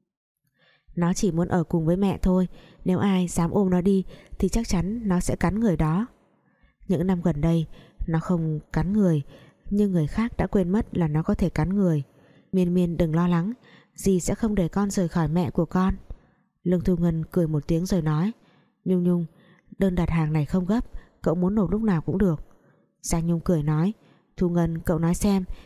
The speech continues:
kiếp trước tớ đã tu luyện được bao nhiêu phúc nên đời này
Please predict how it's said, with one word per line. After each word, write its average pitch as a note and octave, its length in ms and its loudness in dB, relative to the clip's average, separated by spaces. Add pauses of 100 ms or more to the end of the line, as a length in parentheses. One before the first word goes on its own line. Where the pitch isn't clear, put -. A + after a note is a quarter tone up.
(220)
kiếp A#3 180 0
trước B3 280 0 (240)
tớ F#3+ 140 0
đã E3+ 200 -2
tu G#3 220 0
luyện F3+ 160 0
được E3 140 0
bao G3 160 0
nhiêu G3+ 140 2
phúc C4 220 0 (440)
nên G3 140 0
đời F3 160 2
này D#3+ 300 2